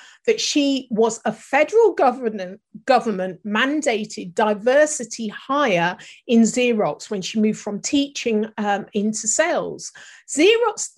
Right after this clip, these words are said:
she said, didn't think women could sell technical things like copiers. Within a couple of years of hiring women, eight out of the top ten sales reps were minority and females.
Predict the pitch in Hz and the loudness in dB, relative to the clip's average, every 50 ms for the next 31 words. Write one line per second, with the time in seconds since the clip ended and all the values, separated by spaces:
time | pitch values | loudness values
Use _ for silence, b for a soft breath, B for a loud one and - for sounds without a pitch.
0 | _ - 254 - - - 277 226 - - 233 - 175 190 180 175 _ - 269 277 | _ -12 -10 -8 -4 -2 -2 -2 -2 -2 -4 -4 -6 -8 -10 -12 _ 0 0 2
1 | 277 359 349 349 359 - - - 240 226 233 254 226 214 208 202 196 190 175 - | 2 4 2 0 0 -4 -2 -2 -2 -2 0 0 0 0 0 0 -2 -8 -8 -8
2 | 226 175 - - - 254 - 190 180 185 185 - - - 277 - - 240 226 226 | -8 -8 -8 -6 -6 -4 -4 -4 -6 -6 -8 -8 -4 -4 -4 -4 -2 -4 -4 -4
3 | - 240 214 - - 220 202 190 190 170 202 190 190 185 180 - - - 202 185 | -4 -8 -8 -4 -2 -4 -2 -2 -6 -6 -6 -4 -4 -4 -6 -8 -8 -8 -8 -8
4 | - - 165 151 135 - - - - _ B B B B B B B B B B | -6 -8 -8 -8 -8 -8 -10 -12 -14 _ B B B B B B B B B B
5 | B B B - 233 277 277 381 403 403 453 453 453 - 415 370 370 - 320 302 | B B B 4 4 4 6 6 6 6 6 4 4 2 0 0 2 2 2 2
6 | 311 311 - 262 262 262 254 247 240 233 226 - - - 240 220 220 220 - - | 2 2 0 -2 0 2 2 2 2 0 -2 -4 -2 0 0 0 0 -4 -6 -2
7 | 262 262 254 247 240 226 220 220 220 240 247 226 202 170 160 175 185 b b b | -2 0 2 2 0 0 0 -2 0 0 0 -2 -2 -6 -10 -12 -14 b b b
8 | b b b - 269 285 311 339 415 427 427 - - - 262 262 262 262 - 254 | b b b 2 4 4 6 6 4 2 0 -4 -4 -2 -2 -2 -2 -4 -8 -12
9 | 226 240 226 226 - - 277 269 269 - - - - 240 233 208 214 226 226 226 | -8 -8 -8 -8 -4 0 0 0 0 -2 -14 -10 -8 -6 -4 -4 -4 -4 -6 -6
10 | - - - 285 269 277 294 320 - - - 202 175 175 - - - - - 220 | -8 -2 0 2 4 4 4 2 0 -6 -8 -10 -10 -10 -10 -12 -14 -12 -10 0
11 | 226 233 226 220 214 220 220 202 202 196 196 202 226 262 320 349 339 - - - | 2 4 4 4 2 2 0 -4 -4 -2 -2 0 0 0 0 0 -2 -4 -4 -6
12 | 226 220 202 - - 220 202 202 208 - - - 240 226 226 220 196 180 156 156 | -6 -6 -6 -6 -6 -6 -6 -6 -8 -10 -8 -4 -2 0 2 2 0 -2 -4 -6
13 | 151 139 170 175 220 - - | -6 -8 -8 -10 -10 -10 -10